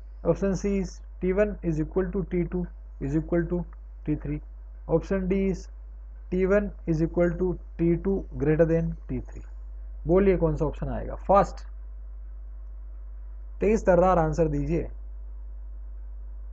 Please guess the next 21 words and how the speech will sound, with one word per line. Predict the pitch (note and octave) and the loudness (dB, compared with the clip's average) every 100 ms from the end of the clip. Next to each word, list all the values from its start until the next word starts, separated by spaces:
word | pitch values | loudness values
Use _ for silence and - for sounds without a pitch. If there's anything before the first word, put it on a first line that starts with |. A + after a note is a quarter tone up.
| - - - - - - - - - - - - - - - - - - - - - - - - - D#3 | -12 -12 -12 -12 -12 -12 -12 -12 -12 -12 -12 -12 -12 -12 -12 -12 -12 -12 -12 -12 -12 -12 -12 -12 -6 4
मोनिका | F3+ G3+ A3+ A#3+ | 6 6 12 12
राज, | G#3+ A3 A3+ - | 12 12 8 4
थ्री | A3 | 2
पी | G#3 G#3+ | 2 2
M, | G3+ D#3 - - - - | 2 0 -4 -14 -14 -6
YouTube | D#3 F#3+ F#3 A3 - | 2 2 4 2 4
पे | A3+ A3 A3+ | 6 10 10
रोज | F#3+ F3 F#3+ F#3+ | 8 6 6 4
तीन | - F#3+ F3+ | 0 -2 2
बजे। | D3+ B2+ G#2+ - - - - - - - - - - - - - - - - - - - - - - - - - - - - - - - - - - - - - - - - - - - - - - - - - - | 2 0 -6 -14 -16 -14 -14 -14 -14 -14 -14 -14 -14 -14 -14 -14 -14 -14 -14 -14 -12 -12 -10 -10 -10 -10 -10 -10 -10 -10 -10 -12 -12 -12 -10 -10 -10 -10 -10 -10 -10 -10 -10 -10 -10 -10 -10 -10 -10 -10 -10 -10 -4
वेव | C#3 F3+ G#3+ A#3 | 6 10 12 10
श्री | - A3+ A3+ | 6 4 4
श्रीवास्तव, | - - - F#3 F#3+ G3 A3 A#3 | 0 -12 -6 4 8 8 8 8
वेव | F3+ F#3 | 8 4
भी | G3 F#3+ | 4 0
start | - F3 E3+ | 4 4 4
करते | D#3+ D3+ | 0 2
हैं, | E3 | 2
वेव | D3 D#3+ | 4 4
भी | E3 | 4
पढ़ाएंगे। | E3 C#3+ C3 B2 A#2 | 2 0 -2 -4 -8